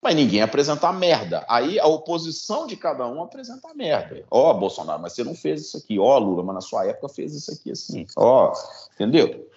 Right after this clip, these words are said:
Difícil mesmo, velho. Porque o país é muito grande. Você fala assim, "Ah, o cara foi bom na infraestrutura, bom na saúde, mal na educação, mal nos direitos humanos, o que seja."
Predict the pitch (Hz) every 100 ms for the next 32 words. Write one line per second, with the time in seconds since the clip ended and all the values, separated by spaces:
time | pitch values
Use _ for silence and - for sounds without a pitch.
0 | _ - - 240 262 - 233 202 233 98
1 | 73 - _ 175 - 226 240 240 269 262
2 | 294 160 160 247 247 - _ - - -
3 | - 196 - 226 - 226 143 165 160 165
4 | - 151 - 156 123 135 175 180 - 156
5 | 185 233 202 190 190 185 - 147 - 226
6 | 202 180 208 208 175 147 - 160 135 120
7 | 185 202 - - 104 -